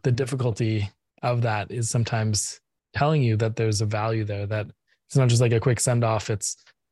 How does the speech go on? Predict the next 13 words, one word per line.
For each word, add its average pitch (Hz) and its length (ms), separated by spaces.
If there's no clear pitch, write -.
"I 120 120
took 120 180
the 120 80
time 113 180
to 107 60
do 135 140
this 127 240
and 110 180
send 120 200
it 107 80
to 117 100
you." 110 160
And 107 160